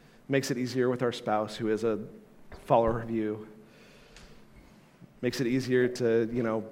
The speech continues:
be a good Christian person in the community or whatever. Or we just like being around this, you know, <laughs> because, because this is a loving community. Lord, this morning, just make it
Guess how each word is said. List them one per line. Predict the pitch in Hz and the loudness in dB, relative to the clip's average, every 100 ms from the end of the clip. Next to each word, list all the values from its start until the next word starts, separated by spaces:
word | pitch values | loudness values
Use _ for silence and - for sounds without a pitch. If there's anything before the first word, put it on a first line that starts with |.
| - | -2
be | 117 | 0
a | |
good | 110 120 - | 2 -2 -2
Christian | 123 - - 120 117 | -8 -8 -4 -4 -4
person | 127 113 117 | -6 -6 -4
in | 113 110 | -4 -4
the | |
community | - 107 104 101 101 | -6 -6 -4 -4 -2
or | 101 | -2
whatever. | 101 95 95 92 - - - - - - - - - - - | -4 -6 -10 -12 -16 -20 -20 -20 -20 -20 -20 -20 -20 -20 -10
Or | - | 0
we | 151 | 2
just | 233 - | 2 2
like | 185 | 4
being | 147 185 | 6 6
around | 175 226 123 104 - - | 6 2 0 -2 -8 0
this, | 131 107 - - | 2 2 -2 -2
you | 131 | 0
know, | 120 135 160 147 | 2 2 0 -2
<laughs> | |
because, | 147 - 127 - - - - - - - - - - _ - | -4 -2 -4 -4 -16 -20 -20 -20 -20 -20 -20 -20 -20 _ -12
because | 123 131 | -6 -6
this | 117 | -4
is | 123 | 2
a | |
loving | 131 123 143 | 6 6 4
community. | 131 135 160 95 85 104 - - - - - - - _ _ _ _ _ _ _ _ _ _ _ _ _ _ _ - | -2 -2 0 -2 -6 -14 -20 -20 -20 -20 -20 -20 -20 _ _ _ _ _ _ _ _ _ _ _ _ _ _ _ -10
Lord, | 123 120 | -6 -6
this | 120 139 | -6 0
morning, | 131 127 117 | 2 2 -2
just | 110 120 | -4 -2
make | 120 127 | -2 0
it | 123 - | -2 -4